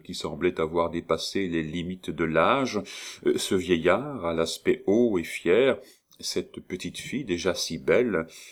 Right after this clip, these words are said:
Ces trois dernières personnes lui apparaissaient liées entre elles étroitement et liées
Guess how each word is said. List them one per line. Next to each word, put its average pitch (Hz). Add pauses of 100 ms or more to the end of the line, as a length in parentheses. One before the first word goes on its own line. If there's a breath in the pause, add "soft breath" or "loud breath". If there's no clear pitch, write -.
(500 loud breath)
Ces -
trois 160
dernières 110
personnes 156
lui 104
apparaissaient 98
liées 120
entre 104
elles 127
étroitement 123
et 123
liées 123